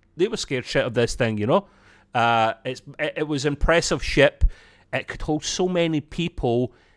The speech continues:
It had such a talented, uh, crew on board that all complemented each other really, really well.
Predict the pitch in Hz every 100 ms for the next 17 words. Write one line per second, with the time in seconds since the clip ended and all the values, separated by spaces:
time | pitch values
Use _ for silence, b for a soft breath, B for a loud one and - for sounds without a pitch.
0 | b 120 - - - - 180 - 151 143
1 | 139 - 131 110 - - 120 110 - -
2 | 139 131 131 131 - 123 113 131 131 113
3 | 107 131 143 - 143 135 139 123 123 123
4 | 117 - 123 110 110 117 113 113 107 127
5 | 123 101 127